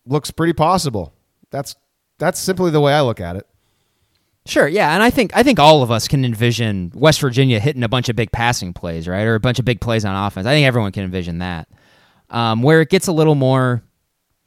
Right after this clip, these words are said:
Speaker 2: I don't know, man. O U hasn't played a defense statistically this bad since they played Kent State. So, um,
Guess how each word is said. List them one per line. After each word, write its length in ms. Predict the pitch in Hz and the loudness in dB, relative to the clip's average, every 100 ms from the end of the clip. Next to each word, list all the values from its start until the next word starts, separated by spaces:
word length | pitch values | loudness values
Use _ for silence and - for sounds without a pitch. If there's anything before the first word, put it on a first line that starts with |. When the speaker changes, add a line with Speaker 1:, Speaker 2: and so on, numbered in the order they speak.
| _ _ - _ | _ _ -20 _
Speaker 2:
I 60 | 262 | -2
don't 80 | 220 | 2
know, 20 | |
man. 160 | 175 170 | 2 4
O 120 | 233 | 4
U 160 | 269 | 6
hasn't 320 | 190 180 190 - | 4 2 2 2
played 200 | 175 165 | 2 2
a 60 | |
defense 520 | 131 151 165 151 139 - | 0 -2 -2 0 -2 -4
statistically 540 | 123 160 160 139 135 | 0 0 0 0 0
this 280 | 110 143 117 | 2 0 0
bad 580 | 113 120 117 101 110 123 _ _ _ | -2 0 0 -2 -4 -8 _ _ _
since 240 | - 165 - | -2 -2 2
they 120 | 175 | 2
played 540 | - 143 156 170 151 | 2 2 2 2 -2
Kent 220 | - 170 | -2 -2
State. 320 | - 170 143 - _ _ _ _ | 0 0 -2 -6 _ _ _ _
So, 500 | - 131 120 120 113 - - | -6 -2 0 0 -2 -6 -6
um, 480 | 131 123 117 110 | -2 -2 -2 -4